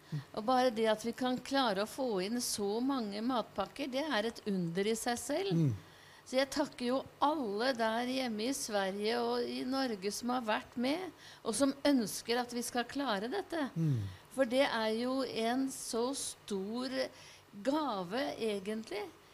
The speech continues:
Speaker 2: Tänk på tusen paket.
Speaker 1: Mm.
Speaker 2: <laughs> Det har vi aldrig klart för.
Speaker 1: Fantastiskt, underbart. Och,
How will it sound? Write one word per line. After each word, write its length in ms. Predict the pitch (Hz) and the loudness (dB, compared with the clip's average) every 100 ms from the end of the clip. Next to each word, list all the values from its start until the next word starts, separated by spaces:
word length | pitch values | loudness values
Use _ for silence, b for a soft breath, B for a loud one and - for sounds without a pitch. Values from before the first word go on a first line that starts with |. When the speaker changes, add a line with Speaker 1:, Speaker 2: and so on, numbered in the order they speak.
| b | b
Speaker 2:
Tänk 260 | 240 240 233 | 0 0 0
på 120 | 302 | -6
tusen 680 | - 262 233 214 - 294 320 | -2 0 0 -2 -2 -2 0
paket. 440 | 339 330 330 370 - - | -2 -2 -2 -2 -4 -2
Speaker 1:
Mm. 160 | 165 135 208 | 0 0 -2
Speaker 2:
<laughs> 80 | 240 | 2
Det 80 | 220 | 6
har 120 | 214 | 8
vi 120 | 220 | 6
aldrig 500 | - 294 247 196 233 | 2 0 0 0 0
klart 280 | - 202 202 | 6 6 6
för. 380 | - 381 440 370 - - - | 2 2 2 0 -4 -14 -4
Speaker 1:
Fantastiskt, 760 | 160 151 147 156 - 139 127 | 0 2 4 4 4 -2 -2
underbart. 540 | 196 185 170 165 170 151 | 0 2 4 8 8 10
Och, 180 | 190 | 6